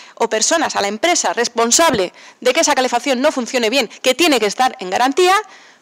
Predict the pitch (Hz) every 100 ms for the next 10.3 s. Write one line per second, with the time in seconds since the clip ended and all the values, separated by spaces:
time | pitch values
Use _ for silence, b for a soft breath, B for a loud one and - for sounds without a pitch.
0 | _ 190 208 339 339 415 440 _ _ _
1 | 196 - 180 311 381 381 392 339 349 381
2 | 381 - 196 285 269 185 190 - 233 277
3 | 285 320 339 370 359 254 247 381 277 170
4 | - B B B B B _ - 262 233
5 | 262 302 381 359 349 415 480 _ _ 214
6 | 226 214 190 185 269 302 339 359 381 -
7 | B B B B - 285 269 254 403 359
8 | 196 - 190 196 226 381 - - 175 170
9 | 170 175 175 170 180 180 - 180 170 -
10 | 185 185 196